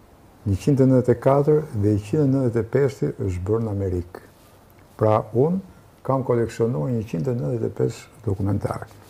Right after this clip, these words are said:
Ndaj u a thash, dhe po e përsëris, që është një gjeni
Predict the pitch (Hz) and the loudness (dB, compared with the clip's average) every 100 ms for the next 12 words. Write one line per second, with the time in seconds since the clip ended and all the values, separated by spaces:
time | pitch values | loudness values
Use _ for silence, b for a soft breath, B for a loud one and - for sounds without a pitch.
0 | b b 110 110 156 147 127 - 117 101 | b b 2 8 10 10 8 6 0 0
1 | - - - - - 101 - 113 104 98 | -8 -20 -20 -20 -12 -8 0 0 0 -4
2 | 151 185 151 - b b b b b - | 0 0 -2 -16 b b b b b -14
3 | - 113 - 151 143 135 104 117 123 | -6 -6 0 -2 0 -2 0 0 0